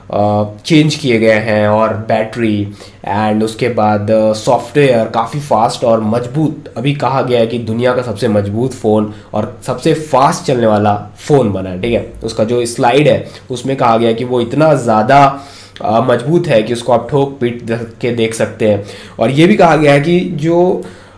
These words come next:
अ, पानी होता है उसमें आधे घंटे तक आप फ़ोन को डुबा के रख सकते हैं और आपको कुछ भी नहीं होगा। By the way, ये मेरे पास है इलेवन, अ, Pro Max और ये मैंने लिया था एक लाख तीस हज़ार रुपये में। तो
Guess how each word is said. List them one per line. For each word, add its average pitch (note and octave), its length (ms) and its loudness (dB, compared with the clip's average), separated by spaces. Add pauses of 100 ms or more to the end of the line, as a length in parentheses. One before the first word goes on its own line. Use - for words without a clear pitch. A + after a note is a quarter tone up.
अ, C#3 200 6
पानी D#3 520 4
होता C#3+ 260 4
है A#2+ 60 4
उसमें D#3+ 340 0
आधे C3 360 4
घंटे D3 300 2
तक D3 140 2
आप B2+ 120 4
फ़ोन C3 240 2
को C#3 100 0
डुबा A#2 280 4
के B2+ 120 0
रख A2+ 140 2
सकते G#2+ 280 -4
हैं G#2+ 80 2
और G#2+ 160 2
आपको G2 220 -2
कुछ G#2+ 200 -6
भी F#2+ 120 -6
नहीं F#2 120 -4
होगा। D2+ 180 -14 (380)
By D#3 100 4
the F3 180 6
way, D#3 320 4
ये C#3+ 240 2
मेरे C#3+ 180 6
पास C3 300 2
है B2+ 300 2
इलेवन, B2 580 4 (280)
अ, A2 100 4
Pro D3 300 4
Max A#2+ 480 2
और A2+ 220 0
ये C3 180 0
मैंने C#3+ 160 2
लिया B2 200 0
था B2+ 100 -2
एक A2+ 280 -4
लाख A2+ 240 -2
तीस G2+ 180 -6
हज़ार G2+ 200 0
रुपये G2 220 -4
में। G#2+ 120 -2 (680)
तो A#3 420 6